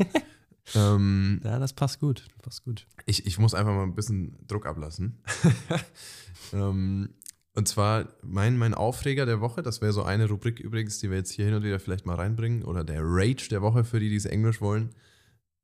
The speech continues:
Speaker 1: Ähm, du kennst doch sicher die Tipico-Werbung.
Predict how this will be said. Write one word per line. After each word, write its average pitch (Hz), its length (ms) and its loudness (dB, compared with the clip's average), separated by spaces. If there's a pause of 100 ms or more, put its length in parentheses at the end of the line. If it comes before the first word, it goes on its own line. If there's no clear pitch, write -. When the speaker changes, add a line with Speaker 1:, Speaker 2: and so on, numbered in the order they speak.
Speaker 1:
Ähm, 92 540 -2 (1120)
du 104 120 -4
kennst 120 300 0
doch 117 180 -2
sicher 113 280 -2
die 104 140 -2
Tipico-Werbung. 78 840 -2